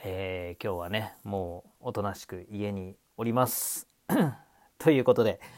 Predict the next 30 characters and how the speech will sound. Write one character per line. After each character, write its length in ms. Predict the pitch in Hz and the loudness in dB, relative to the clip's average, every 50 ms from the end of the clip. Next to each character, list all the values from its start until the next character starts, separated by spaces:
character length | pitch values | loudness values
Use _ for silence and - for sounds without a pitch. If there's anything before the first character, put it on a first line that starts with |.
| - - - - - | -20 -20 -16 -6 0
え 760 | 127 131 131 127 127 127 127 127 127 127 123 120 123 123 120 - | 2 4 4 6 6 6 4 6 4 4 4 4 2 2 0 0
ー、 60 | - | 0
今 100 | 139 131 | 0 0
日 40 | 117 | 0
の 100 | 104 98 | 0 -2
ね、 220 | 98 101 98 98 - | -4 -4 -6 -6 -6
テ 180 | 117 113 107 | -4 -4 -4
ー 60 | 104 | -2
マ 120 | 98 92 95 | -4 -2 0
が、 300 | 101 120 127 110 101 - - - - - - | 2 4 4 4 2 0 -8 -20 -20 -10 -6
え 140 | 113 107 | -4 -4
ー、 20 | 101 | -4
「仕 220 | - - - 127 | -4 -2 -2 2
事 280 | 123 160 165 165 175 170 | 2 4 4 6 4 4
っ 60 | 170 | 4
て 160 | - 160 156 | 4 2 2
好 100 | 156 - - | 2 0 -4
き 120 | - 180 | -2 2
で 140 | 156 135 117 | 4 4 4
す 160 | - - - | 2 0 -4
か？」 160 | - 113 113 110 | 0 0 0 0
っ 80 | - _ _ _ _ _ _ _ _ _ | -2 _ _ _ _ _ _ _ _ _
て 120 | - 107 101 | -6 -4 -2
い 420 | 98 98 92 95 104 117 110 98 | -2 -2 -2 -2 0 0 0 0
う、 120 | 87 85 - _ _ _ _ _ _ _ _ _ | -2 -6 -10 _ _ _ _ _ _ _ _ _
<laughs> 400 | _ _ - 113 113 113 113 156 | _ _ -10 -8 -6 -2 0 0
な 200 | 147 123 117 117 | 2 2 0 0
ん 40 | 107 | 0
か 120 | - 98 | 0 -2
も 220 | 95 95 92 90 | -2 -2 -6 -8